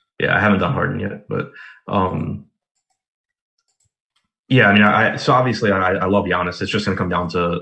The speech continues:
a roster construction thing, and obviously I'll have more, a better idea of where I'm at on that when I come back for Live Before Lock, because I'll have built lineups by then. But, um, whatever Giannis I can get to, obviously, especially if Gordon's out. You know, not, not that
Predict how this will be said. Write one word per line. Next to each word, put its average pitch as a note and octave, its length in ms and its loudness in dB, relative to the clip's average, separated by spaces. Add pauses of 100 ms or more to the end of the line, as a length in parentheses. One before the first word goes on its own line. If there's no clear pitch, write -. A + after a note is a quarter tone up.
(120)
a F2+ 80 -4
roster F2+ 400 -2 (160)
construction F2 480 -6
thing, F2 280 -4
and E2+ 360 -6 (220)
obviously F#2 380 0
I'll F#2+ 100 2 (240)
have - 100 -20 (840)
more, A2+ 360 6
a A2 60 0 (300)
better A2 240 6
idea G2 260 4
of F#2+ 140 -2
where F#2+ 180 0
I'm G#2 160 4
at F#2+ 140 2
on F#2 100 -2
that F#2 220 -4
when F#2+ 100 -6
I F#2 40 -10
come G2+ 140 -2
back F#2 220 -2
for G2 140 -6
Live F#2 220 -6
Before G2 240 -8
Lock, F#2+ 280 -4
because G2 160 -6
I'll F#2 160 -4
have F#2 100 -12
built F#2+ 160 -4
lineups G2+ 300 -2
by G2 100 -4
then. G2 220 -2
But, G2 220 -2 (420)
um, F2+ 320 -2
whatever A2+ 300 4
Giannis F#2 260 0
I E2+ 80 -2
can F2 140 -4
get G2+ 180 0
to, F#2+ 120 -2
obviously, F2+ 440 -2
especially A2 420 2
if E2+ 80 0
Gordon's F#2 380 -2
out. - 380 -4
You F#2+ 80 -2
know, F2+ 140 -2
not, A#2+ 220 2
not A2+ 220 2
that F#2 260 0